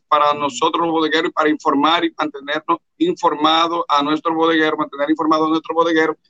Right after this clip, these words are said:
y comentar los tópicos, eh, de la actualidad.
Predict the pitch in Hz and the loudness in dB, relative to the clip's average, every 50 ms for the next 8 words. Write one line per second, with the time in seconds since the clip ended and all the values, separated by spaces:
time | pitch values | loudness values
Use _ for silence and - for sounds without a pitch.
0 | _ _ _ _ _ _ _ _ _ 165 220 202 - 185 180 180 170 160 151 175 | _ _ _ _ _ _ _ _ _ 0 0 0 0 0 2 2 2 2 2 2
1 | 175 180 175 175 170 170 - _ _ _ _ _ _ _ _ _ _ - 202 202 | 2 2 4 4 2 2 0 _ _ _ _ _ _ _ _ _ _ -2 0 0
2 | 202 180 156 160 160 156 - - - _ _ _ _ _ _ _ _ _ - 160 | -2 -4 -6 -4 -4 -6 -6 -8 -12 _ _ _ _ _ _ _ _ _ 2 2
3 | 160 160 156 156 147 160 156 160 156 147 - - 151 147 139 143 147 170 160 135 | 4 4 4 4 2 2 2 2 0 0 0 0 0 2 2 0 0 0 0 -2
4 | 104 | -4